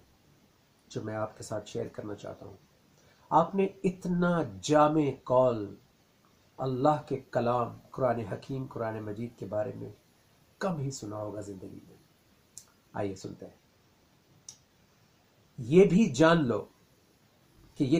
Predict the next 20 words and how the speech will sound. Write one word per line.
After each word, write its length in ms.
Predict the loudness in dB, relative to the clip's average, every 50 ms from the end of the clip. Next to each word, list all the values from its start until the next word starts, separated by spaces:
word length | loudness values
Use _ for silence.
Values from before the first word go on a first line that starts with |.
| 4
कुरान 440 | 2 6 8 10 10 10 8 6 2 0 6 6
ऐसा 380 | 6 6 6 2 0 0 0 0 -2 -6
साफ 580 | -6 4 6 8 8 8 8 4 2 -2 -6 -4
नसीहत 560 | -4 -4 -4 -2 -4 -2 0 0 -2 -2 0 -4
करने 280 | -4 -2 -2 -2 -4 -2
वाला 260 | 0 0 0 0 0 -2
है 200 | -4 -6 -12 -16 -20 _ _ _ _ _ _ _ _ _ _ _ _ _ _ -16
जो 240 | -10 -2 -2 -2 -2
फरेब 580 | -2 -6 -6 -4 -2 2 2 2 2 0 -4
नहीं 200 | -6 -6 -6 -6
देता, 360 | -8 -10 -14 -14 -16 -20 -20 _ _ _ _ _ _ _ _ _ _ _ _ _ _ _ _ _ _ _ _ _ _
और 120 | 4 4 4 2 2 6
ऐसा 440 | 6 8 8 6 2 4 4 6 6 6
हिदायत 580 | 4 2 0 4 4 6 6 6 4 4 2 0
करने 300 | -2 0 0 0 0 0 0
वाला 320 | 0 2 2 4 4 2 2
है 260 | 0 -2 -6 -10 -12 _ _ _ _ _ _ _ _ _ _ _
जिसमें 560 | -8 -4 -2 -2 -2 0 0 0 0 0 -2
गुमराही 560 | -2 0 0 2 4 4 4 6 4 4 0 0
का 180 | -4 -6 -6